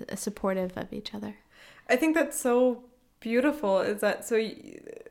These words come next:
Speaker 2: the, one of the main turning points for you, or one of the things that enabled you to make that next step, was that you had that community to encourage you,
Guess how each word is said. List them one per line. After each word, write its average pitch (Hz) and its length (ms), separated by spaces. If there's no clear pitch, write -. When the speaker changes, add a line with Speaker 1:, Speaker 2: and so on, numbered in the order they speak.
Speaker 2:
the, 220 380
one 233 180
of 233 120
the 233 80
main 226 320
turning 226 320
points 220 260
for - 140
you, 247 240
or 220 180
one 214 140
of 202 80
the 202 80
things 202 280
that 196 360
enabled 208 360
you 196 120
to 202 80
make 196 340
that 185 160
next 185 220
step, 247 340
was 190 240
that 190 220
you 196 100
had 220 480
that 208 180
community 202 560
to 185 400
encourage 294 540
you, 262 420